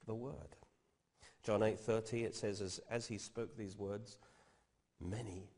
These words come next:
believed in him," because faith comes from hearing the word. Jesus said to those, to the Jews who believed in him, notice they, they'd taken a step of faith.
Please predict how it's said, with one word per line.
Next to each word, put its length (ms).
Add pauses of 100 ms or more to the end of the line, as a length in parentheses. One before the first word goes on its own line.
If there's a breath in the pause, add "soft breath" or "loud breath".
believed 420
in 120
him," 180 (920 soft breath)
because 280
faith 500 (120)
comes 400 (340 loud breath)
from 260
hearing 360
the 80
word. 460 (600 loud breath)
Jesus 340
said 380 (320 loud breath)
to 100
those, 480 (220)
to 120
the 140
Jews 300
who 120
believed 380
in 80
him, 280 (840 soft breath)
notice 320
they, 300
they'd 180
taken 360
a 60
step 300
of 100
faith. 460